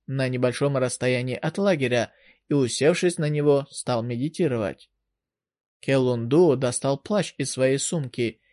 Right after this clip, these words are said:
и накинул его на Мудзи, после чего сдержанно произнес: «Здесь сильный ветер, не простудись».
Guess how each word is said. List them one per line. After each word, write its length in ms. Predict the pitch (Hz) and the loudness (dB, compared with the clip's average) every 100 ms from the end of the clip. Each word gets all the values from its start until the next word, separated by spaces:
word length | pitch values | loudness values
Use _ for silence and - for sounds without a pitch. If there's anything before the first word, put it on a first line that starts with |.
| _ | _
и 80 | - | -4
накинул 540 | 147 113 - 147 165 147 | -2 -2 0 0 2 2
его 240 | 131 131 | 0 0
на 140 | 131 | -2
Мудзи, 580 | 127 160 175 131 101 - _ _ - | -2 -2 -2 -2 -2 -4 _ _ -8
после 320 | 131 - 110 | -6 -4 -6
чего 280 | - 131 143 | -2 2 2
сдержанно 520 | 131 123 120 120 117 | 2 -2 -2 -4 -6
произнес: 720 | - 135 131 113 101 - - _ _ _ _ _ _ _ | -2 -2 -2 -6 -8 -10 -16 _ _ _ _ _ _ _
«Здесь 540 | - 120 113 127 151 - | -10 -8 0 2 2 0
сильный 340 | 143 139 156 | -2 0 0
ветер, 420 | 180 147 - 107 - | 0 -2 -4 -8 -8
не 200 | 135 135 | -6 -4
простудись». 800 | 131 131 - 160 120 92 - | -4 -4 0 0 0 -2 -6